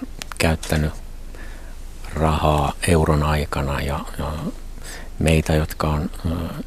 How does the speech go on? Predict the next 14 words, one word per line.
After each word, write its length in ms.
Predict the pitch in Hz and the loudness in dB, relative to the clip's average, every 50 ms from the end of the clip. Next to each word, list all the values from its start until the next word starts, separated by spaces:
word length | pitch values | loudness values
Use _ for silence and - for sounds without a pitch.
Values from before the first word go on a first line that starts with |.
| - | -6
elänyt 340 | - - - 78 76 76 76 | -2 0 2 2 2 2 2
myös 200 | 76 76 - - | 2 0 0 2
markka-aikana, 800 | 82 78 78 78 - - - 78 73 73 71 - 76 76 73 73 | 2 2 2 2 0 -4 -2 -2 -2 -2 -2 -2 -2 0 0 0
on 100 | 76 73 | 0 0
yhä 200 | 76 87 80 80 82 | -2 -2 -2 -2 -2
vähemmän. 540 | 82 80 80 82 80 76 71 71 71 71 - - - - - - - - - - - - 82 | -2 -2 0 0 0 0 0 -2 -2 -4 -6 -10 -12 -12 -12 -12 -12 -12 -12 -8 -2 0 0
Äh, 280 | 78 76 80 80 80 - 226 254 247 - - | 2 2 0 -2 -2 0 2 2 2 2 2
kyllä 100 | - 73 | 2 2
meidän, 320 | 73 76 76 73 71 73 71 | 4 4 4 2 2 2 0
niin 100 | 71 73 | 0 0
kuin, 200 | - 76 76 - - - - - - - - - | -2 -4 -4 -4 -8 -12 -12 -12 -12 -12 -10 2
pitää 260 | - 90 85 90 87 85 | 2 4 6 6 8 8
lähteä 380 | 85 82 - - - 80 78 | 8 6 4 2 0 0 2
siitä, 540 | - - - 90 85 82 82 - 78 78 - | 2 2 4 4 4 4 4 2 0 -2 -2